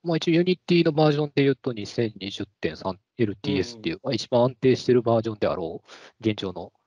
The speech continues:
Speaker 1: ラインを、まあ、最低ラインに持ってきているっていうところ。で、あとは、あの、これまでもやっぱりホロツールキットとかは、やっぱホロレンズ向けの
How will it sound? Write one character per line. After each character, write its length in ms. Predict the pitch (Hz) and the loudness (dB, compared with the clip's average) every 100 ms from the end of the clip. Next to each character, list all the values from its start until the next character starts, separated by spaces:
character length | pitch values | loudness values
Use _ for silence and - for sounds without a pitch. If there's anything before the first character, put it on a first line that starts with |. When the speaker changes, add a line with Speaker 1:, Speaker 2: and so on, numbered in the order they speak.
| _ _ _ | _ _ _
Speaker 1:
ラ 100 | 110 | -2
イ 100 | 107 | -2
ン 60 | 165 | -2
を、 40 | |
ま 240 | 131 87 - | -2 -2 -6
あ、 60 | - | -8
最 180 | 110 95 | -6 0
低 120 | 90 | 0
ラ 120 | 85 | 0
イ 20 | |
ン 20 | |
に 60 | 78 | -6
持 100 | 71 | -18
っ 20 | - | -18
て 120 | - | -20
き 100 | - | -16
て 100 | - | -12
い 60 | 82 | -12
る 120 | 87 | -14
っ 40 | _ | _
て 100 | - | -20
い 20 | |
う 40 | |
と 80 | - | -18
こ 120 | - | -14
ろ。 160 | - 113 _ - _ _ _ - | -14 -14 _ -20 _ _ _ -2
で、 320 | 147 151 160 | 2 2 0
あ 80 | 147 | -2
と 120 | - | 0
は、 280 | 175 87 - _ _ | 2 2 0 _ _
あ 160 | 113 113 | -2 -2
の、 340 | 104 98 101 - | -4 -8 -10 -2
こ 100 | 196 | -2
れ 60 | |
ま 140 | 196 190 | 2 0
で 60 | |
も 80 | 185 | 2
や 60 | 180 | 0
っ 20 | |
ぱ 100 | - | -2
り 60 | |
ホ 140 | - 165 | -4 -4
ロ 100 | 165 | -6
ツ 180 | - 151 | -6 -8
ー 40 | |
ル 80 | 143 | -6
キ 120 | 151 | -8
ッ 40 | - | -6
ト 120 | 113 | -8
と 80 | - | -4
か 140 | 78 | -2
は、 300 | 156 160 - _ - | -2 -4 -6 _ -2
や 60 | 120 | -2
っ 20 | |
ぱ 60 | - | -2
ホ 180 | - 190 | -4 0
ロ 120 | 196 | 2
レ 100 | 185 | 2
ン 100 | 185 | 0
ズ 120 | 170 170 | -2 -10
向 120 | 156 | -2
け 140 | 156 | 0
の 260 | 151 143 | 0 -2